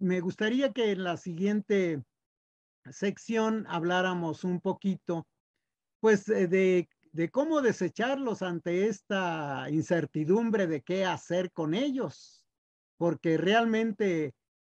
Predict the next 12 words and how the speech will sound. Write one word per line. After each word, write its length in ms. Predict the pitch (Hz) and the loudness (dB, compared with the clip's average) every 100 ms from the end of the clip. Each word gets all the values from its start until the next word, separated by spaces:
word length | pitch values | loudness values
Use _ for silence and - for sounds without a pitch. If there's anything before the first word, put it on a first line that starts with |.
| _ | _
eh, 600 | - 156 151 143 143 143 - | -4 -2 0 -2 -4 -6 -6
con 200 | 160 160 | -2 2
lo 140 | 156 | 0
que 140 | 135 151 | 0 -2
les 240 | 151 156 | -2 0
he 80 | 196 | 0
mencionado 960 | 220 220 202 190 175 190 196 180 180 160 | 2 0 -2 -2 0 0 0 0 -2 -2
es 420 | 170 180 - - _ | -2 -4 -6 -20 _
realmente 1200 | - 147 165 175 170 165 165 165 156 160 156 147 - - | -12 -4 -2 0 0 0 0 -2 -4 -4 -4 -4 -10 -8
una 680 | 156 160 160 165 156 135 - _ _ _ - | -4 -2 0 -2 -2 -4 -10 _ _ _ -6
problemática 1040 | 156 151 147 143 175 190 - 165 151 139 | -2 0 0 0 0 0 -4 -8 -6 -6
seria 680 | - - 180 160 156 156 160 | -4 0 2 2 0 -2 -4